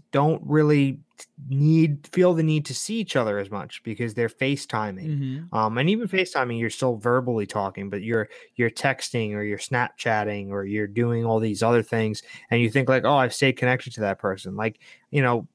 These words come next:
Speaker 1: we don't call each other for our birthday anymore. We don't send cards. We write on each other's Facebook walls, which we think is great, but it's really actually pretty impersonal if you think about it,
Speaker 2: Mm-hmm.
Speaker 1: because all I gotta do is take out my phone, write two words, and then,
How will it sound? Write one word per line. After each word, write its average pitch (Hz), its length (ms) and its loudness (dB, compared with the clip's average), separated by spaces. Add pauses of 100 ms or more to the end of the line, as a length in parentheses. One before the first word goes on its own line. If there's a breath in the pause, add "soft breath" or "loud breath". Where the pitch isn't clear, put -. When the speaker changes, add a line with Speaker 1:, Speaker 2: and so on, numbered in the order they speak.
(100)
Speaker 1:
we 147 100 4
don't 185 180 2
call 143 240 4
each 160 160 -2
other 117 180 2
for 117 160 -2
our 104 80 0
birthday 117 360 0
anymore. 107 280 -2
We 131 100 0
don't 135 140 -2
send 107 240 -4
cards. 110 340 0
We 139 100 0
write 151 220 4
on 160 120 4
each 156 160 2
other's 160 180 4
Facebook 180 420 2
walls, 90 340 -2
which - 180 -4
we 143 80 2
think 156 280 -2
is 143 120 -2
great, 190 320 2
but 131 100 -2
it's 131 160 -8
really 180 220 4
actually 139 260 0
pretty 151 240 0
impersonal 147 560 -2
if - 120 -16
you 113 60 -10
think 165 200 -4
about 104 300 -2
it, 147 140 -2
Speaker 2:
Mm-hmm. 185 100 -18 (260 soft breath)
Speaker 1:
because 131 400 0
all 127 180 0
I 156 60 4
gotta 151 140 4
do 151 120 6
is 143 80 4
take 147 180 4
out 127 100 4
my 123 100 4
phone, 156 380 4
write 123 240 4
two 135 160 2
words, 139 380 4
and 120 120 0
then, 117 240 2